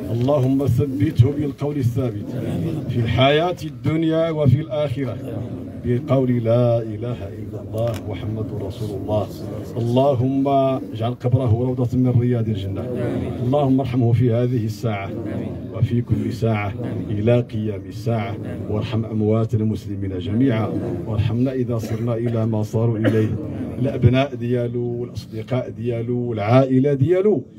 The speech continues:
الله يبدل المحبة ديالو بمحبة الله ورسوله،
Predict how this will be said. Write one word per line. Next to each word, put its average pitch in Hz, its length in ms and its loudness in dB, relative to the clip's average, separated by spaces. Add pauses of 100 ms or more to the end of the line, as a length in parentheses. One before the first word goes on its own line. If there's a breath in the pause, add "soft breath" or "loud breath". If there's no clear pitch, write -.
(180)
الله 123 160 0
يبدل 135 400 -2
المحبة 127 720 0
ديالو 139 500 2
بمحبة 139 680 -2
الله 127 340 2
ورسوله، 120 760 2